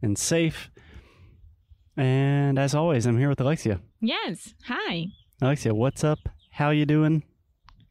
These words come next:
Speaker 2: I'm doing great. Working outside, it's so much better.
Speaker 1: Yeah.
Speaker 2: <laughs>
Speaker 1: I agree.
Speaker 2: I was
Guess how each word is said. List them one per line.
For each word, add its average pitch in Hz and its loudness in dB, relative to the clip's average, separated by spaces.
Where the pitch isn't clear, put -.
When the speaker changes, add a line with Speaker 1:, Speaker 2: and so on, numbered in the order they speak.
Speaker 2:
I'm 349 -2
doing 466 -2
great. 349 -4
Working 453 -6
outside, 381 -6
it's 233 -6
so 302 -2
much 302 -6
better. 294 -4
Speaker 1:
Yeah. 117 0
Speaker 2:
<laughs> - -16
Speaker 1:
I 113 0
agree. 107 0
Speaker 2:
I 254 -2
was 277 -2